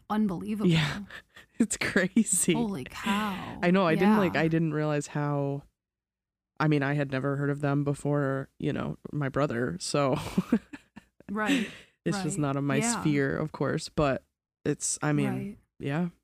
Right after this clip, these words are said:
Speaker 2: they are a beloved
Speaker 1: Wow.
Speaker 2: team. And they, I mean, they have, like, the, the, I think they have the best winning record of, out of any soccer team. Um,
Speaker 1: Wow.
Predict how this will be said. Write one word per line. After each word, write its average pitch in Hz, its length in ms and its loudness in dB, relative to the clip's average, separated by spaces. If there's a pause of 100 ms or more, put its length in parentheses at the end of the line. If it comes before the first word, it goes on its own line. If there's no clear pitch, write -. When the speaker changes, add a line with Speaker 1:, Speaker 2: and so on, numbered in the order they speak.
(600)
Speaker 2:
they 147 140 -2
are 147 300 0
a 147 140 2
beloved 143 560 0
Speaker 1:
Wow. 196 100 -8
Speaker 2:
team. 170 420 4 (640)
And 165 120 4
they, 180 140 6
I 165 140 2
mean, 165 160 6
they 170 140 6
have, 165 260 4
like, 143 240 0
the, 143 100 0 (240)
the, 139 160 -4 (340)
I 147 120 -2
think 156 160 0
they 170 100 0
have 139 180 0
the 143 80 -6
best 139 300 -4
winning 139 240 0
record - 320 -4
of, - 100 -6
out - 360 -6
of - 180 -10 (100)
any 143 240 0
soccer - 300 -4
team. - 360 -4 (1400)
Um, 156 600 -2
Speaker 1:
Wow. 180 400 -8